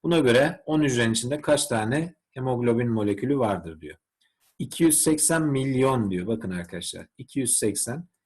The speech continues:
Milyon dediğim şeyin içinde altı tane sıfır var mıdır? Vardır. On üzeri altı şeklinde yazdım. Sonra diyor ki bu sadece bir hücrenin içerisinde. Benden kaç hücre istiyor?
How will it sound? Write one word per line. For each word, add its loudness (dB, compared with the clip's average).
Milyon 0
dediğim 2
şeyin -2
içinde -4
altı -4
tane -2
sıfır -4
var 0
mıdır? -10
Vardır. -4
On -2
üzeri 4
altı 0
şeklinde -2
yazdım. 0
Sonra 0
diyor 4
ki -6
bu 2
sadece 0
bir 4
hücrenin 0
içerisinde. -2
Benden 4
kaç 0
hücre 2
istiyor? 0